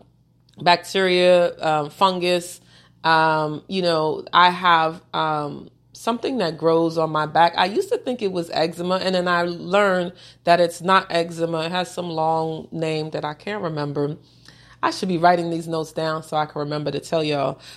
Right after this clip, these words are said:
But, um, and I use the antibacterial soap just, you know, on my body, and it cleared all of that up. So, um, and it will do the same thing for your hair. It will clear all of that up.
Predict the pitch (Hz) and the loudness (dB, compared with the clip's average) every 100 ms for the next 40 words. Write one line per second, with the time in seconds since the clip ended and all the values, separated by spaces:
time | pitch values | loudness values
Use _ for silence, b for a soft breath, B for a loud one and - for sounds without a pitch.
0 | B 170 196 190 175 - 185 185 175 170 | B 2 8 8 6 0 4 4 4 0
1 | 165 160 - _ _ _ 190 180 180 185 | -6 -14 -18 _ _ _ -2 -2 0 0
2 | 190 202 208 190 185 185 180 - 185 175 | 0 -4 -6 -4 -2 -2 -4 2 2 4
3 | 170 170 190 175 165 156 - - 220 190 | 0 0 -4 -2 -2 -4 -10 -4 2 2
4 | 165 165 175 180 - - b b - 170 | 2 -4 0 0 -2 -20 b b -8 -2
5 | 185 165 - 165 156 156 151 165 175 180 | 2 2 2 0 2 0 4 6 6 6
6 | 175 - 165 165 - 240 226 214 - 170 | 0 -4 -6 -8 -8 -4 -2 -2 -2 0
7 | 170 165 165 156 143 - 175 156 - B | 2 0 -2 -4 -4 -2 2 2 -2 B
8 | B - - 196 175 170 165 - 160 160 | B -16 0 4 6 6 4 -2 -4 -2
9 | - 190 180 175 175 196 196 190 180 165 | -2 -4 -2 -4 -2 -4 -4 -4 -4 -4
10 | 165 - 160 156 147 156 143 143 139 165 | -4 -4 -4 -4 -8 -4 -2 -2 -2 0
11 | 147 143 160 156 151 - - 220 208 - | 0 -2 -4 -4 -6 -8 -2 2 2 2
12 | 170 160 156 156 151 151 - | 2 2 0 -2 0 0 -2